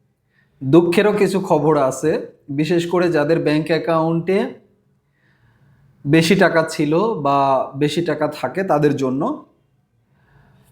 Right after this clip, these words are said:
অনেকেই দেখবেন যে মেসেজ পেয়েছেন যে তাদের অ্যাকাউন্ট থেকে তিন হাজার টাকা, পাঁচশো টাকা,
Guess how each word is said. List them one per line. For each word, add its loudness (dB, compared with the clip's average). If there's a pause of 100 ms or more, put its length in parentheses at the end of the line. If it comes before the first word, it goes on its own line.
(160)
অনেকেই 6 (100)
দেখবেন 2
যে 0 (100)
মেসেজ -2
পেয়েছেন 2 (500)
যে -2
তাদের 0 (120)
অ্যাকাউন্ট 0
থেকে -2 (120)
তিন 0
হাজার -4
টাকা, -4 (160)
পাঁচশো -4
টাকা, -2